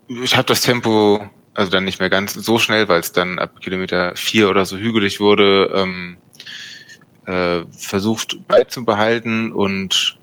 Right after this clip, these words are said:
ja, bin insbesondere den ersten Halbmarathon ziemlich zügig gelaufen. Ähm, hab insgesamt sogar bis Kilometer dreißig, damit hatte ich überhaupt nicht gerechnet, ähm, den vierten Platz,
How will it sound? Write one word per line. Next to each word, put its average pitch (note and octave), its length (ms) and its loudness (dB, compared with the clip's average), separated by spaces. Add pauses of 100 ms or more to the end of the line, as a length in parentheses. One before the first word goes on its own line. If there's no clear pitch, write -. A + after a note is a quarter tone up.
(160)
ja, E2 200 2
bin F2+ 260 -4
insbesondere F#2 680 -2
den F2 160 -4
ersten F#2 680 -2
Halbmarathon F#2+ 1040 0 (180)
ziemlich C3 340 -4
zügig C3 360 0
gelaufen. C3 600 2 (1040)
Ähm, G2+ 440 0
hab G2+ 160 -4
insgesamt F#2+ 600 0
sogar G2 260 4
bis - 600 -2
Kilometer G2+ 560 2
dreißig, G2+ 640 0
damit F#2 200 -6
hatte F#2 120 0
ich - 80 -6
überhaupt F#2 220 0
nicht G2+ 180 -6
gerechnet, G2+ 680 0
ähm, F2+ 500 0
den F2 160 -6
vierten G2 380 -2
Platz, - 440 -2